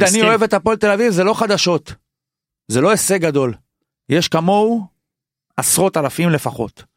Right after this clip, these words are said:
Speaker 1: מהמם.
Speaker 2: וזה לא יכול להכשיר התנהגות. אם אתה לא עושה בדיקת נאותות לעסק, ובגלל שלא עשית בדיקת נאותות לעסק, ניהלת אותו בלי לדעת שיש חובות גדולים, וזה מה שגרם
Speaker 1: מה זה בלי
Speaker 2: לחובות, זה מה שגרם לחובות לטפוח לממדים כאלה, וזה מה שהוביל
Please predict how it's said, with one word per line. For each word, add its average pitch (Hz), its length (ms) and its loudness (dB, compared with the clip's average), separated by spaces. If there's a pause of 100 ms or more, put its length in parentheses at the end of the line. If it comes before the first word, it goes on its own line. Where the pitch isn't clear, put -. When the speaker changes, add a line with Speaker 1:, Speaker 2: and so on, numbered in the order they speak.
(140)
Speaker 1:
מהמם. 113 220 -8 (540)
Speaker 2:
וזה 113 200 0
לא 165 40 4
יכול 180 180 0
להכשיר 170 500 -2
התנהגות. 123 640 -4 (1000)
אם 180 160 0
אתה 180 220 0
לא 170 100 0
עושה 170 180 -2
בדיקת 135 360 -4
נאותות 151 300 0
לעסק, 139 500 -2 (280)
ובגלל 120 260 0
שלא 160 120 -2
עשית 160 120 -4
בדיקת 151 280 -4
נאותות 160 200 -2
לעסק, 156 300 -4
ניהלת 147 360 0
אותו 156 180 -2
בלי 147 120 0
לדעת 160 520 -2 (220)
שיש 151 160 -4
חובות 156 220 -2
גדולים, 160 280 0
וזה 120 300 -4
מה 170 80 -4
שגרם 131 280 -4
Speaker 1:
מה 160 100 2
זה 240 120 4
בלי 202 100 2
Speaker 2:
לחובות, 160 220 2 (380)
זה 127 120 -2
מה 202 80 0
שגרם 180 340 0
לחובות 175 320 -2
לטפוח 196 320 -2
לממדים 185 340 0
כאלה, 180 380 0
וזה 135 200 -4
מה 202 100 -2
שהוביל 170 480 0